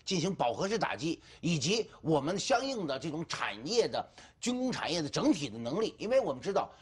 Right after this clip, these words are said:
呃，大陆拥有这个，呃，生产能力等等，就保证了我们在这个一线它的各种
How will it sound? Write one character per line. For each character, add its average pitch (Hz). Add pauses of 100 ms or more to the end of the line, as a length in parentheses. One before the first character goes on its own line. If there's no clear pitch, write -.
(160)
呃， 175
大 214
陆 226
拥 240
有 127
这 185
个， 196 (200)
呃， 170
生 285
产 147
能 147
力 214
等 190
等， 95
就 175
保 117
证 254
了 240
我 123
们 117
在 135 (380)
这 -
个 151
一 247
线 254 (320)
它 170
的 156
各 277
种 143